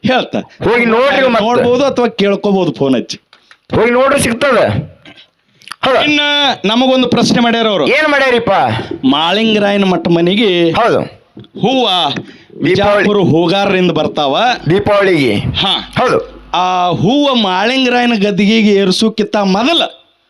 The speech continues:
Speaker 2: ಮತ್ತೊಂದ್ ದೇವ್ರಿಗೆ ಏರ್ತದತ್.
Speaker 1: ಎಲ್ಲಿ ಏರಿಸ್ತಾರ ಅಂತ ಕೇಳ್ಯಾರ.
Speaker 2: ಯಾವ ದೇವ್ರ, ಯಾವ ಊರ, ಯಾವ ತಾಲೂಕು, ಯಾವ ಜಿಲ್ಲಾ?
Speaker 1: ಹಾ,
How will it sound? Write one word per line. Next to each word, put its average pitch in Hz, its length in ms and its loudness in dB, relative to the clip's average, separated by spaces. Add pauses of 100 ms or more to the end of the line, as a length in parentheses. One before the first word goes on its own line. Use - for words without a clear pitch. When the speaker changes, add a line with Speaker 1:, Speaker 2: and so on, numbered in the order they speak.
(200)
Speaker 2:
ಮತ್ತೊಂದ್ 220 380 0
ದೇವ್ರಿಗೆ 240 300 2
ಏರ್ತದತ್. 226 540 0 (180)
Speaker 1:
ಎಲ್ಲಿ 277 380 2
ಏರಿಸ್ತಾರ 233 640 0
ಅಂತ 196 320 2
ಕೇಳ್ಯಾರ. 240 440 0 (160)
Speaker 2:
ಯಾವ 214 220 2
ದೇವ್ರ, 190 280 2 (120)
ಯಾವ 202 300 2
ಊರ, 190 240 2
ಯಾವ 190 300 2
ತಾಲೂಕು, 180 440 0
ಯಾವ 208 220 2
ಜಿಲ್ಲಾ? 175 420 2 (580)
Speaker 1:
ಹಾ, 101 460 -4